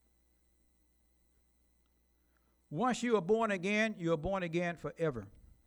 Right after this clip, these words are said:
You know, Moses said, you know, he returned to the Lord and said, "Oh, you know, Exodus thirty-two, you, you know the story."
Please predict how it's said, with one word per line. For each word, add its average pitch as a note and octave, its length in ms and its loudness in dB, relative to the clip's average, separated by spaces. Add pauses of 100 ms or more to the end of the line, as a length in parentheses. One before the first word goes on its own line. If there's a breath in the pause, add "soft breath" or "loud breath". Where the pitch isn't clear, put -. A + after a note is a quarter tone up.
(1200)
You D#3 100 -8
know, F3 180 6
Moses E3+ 420 2
said, D3+ 240 2
you E3 120 -2
know, F3 320 2 (300 soft breath)
he E3 120 0
returned F3 420 -2
to E3+ 60 0
the E3 80 -2
Lord F3 160 4
and E3+ 140 0
said, F3+ 260 2
"Oh, A3 300 6 (300 soft breath)
you F3+ 100 0
know, F#3+ 200 6
Exodus F3+ 420 0
thirty-two, F#3 600 -8 (100)
you, F3 160 -16
you E3 120 -12
know F3 160 -6
the D#3+ 100 -8
story." D#3+ 400 -2